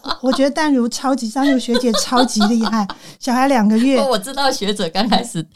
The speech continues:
Speaker 1: 就是有技术，但其他都想得好简单哦。
Speaker 2: 我们就觉得就做出来啊，我的东西又便宜又好，
Speaker 1: 是，是，
Speaker 2: 肯定有人买。
Speaker 1: 嗯。因为国际卖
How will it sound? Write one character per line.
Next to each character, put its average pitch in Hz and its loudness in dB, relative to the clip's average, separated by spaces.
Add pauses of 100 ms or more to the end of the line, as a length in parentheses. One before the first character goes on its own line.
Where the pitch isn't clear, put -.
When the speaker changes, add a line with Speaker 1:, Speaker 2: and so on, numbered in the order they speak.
(240)
Speaker 1:
就 254 0
是 254 0
有 185 6
技 180 -4
术， 208 -8
但 269 -2
其 220 -2
他 262 4
都 247 0
想 170 0
得 190 2
好 214 2
简 185 -2
单 196 2
哦。 277 0 (220)
Speaker 2:
我 240 4
们 277 6
就 392 4
觉 277 2
得 277 4 (220)
就 320 -2
做 330 2
出 - -2
来 277 4
啊， 269 4
我 233 2
的 247 2
东 302 4
西 311 -2
又 302 0
便 247 -2
宜 254 2
又 277 0 (120)
好， 202 -2
Speaker 1:
是， 254 0
是， - -4
Speaker 2:
肯 254 0
定 277 -4
有 247 0
人 214 -4
买。 220 -4
Speaker 1:
嗯。 - -12
因 466 -4
为 - -10
国 359 0
际 453 -4
卖 453 -6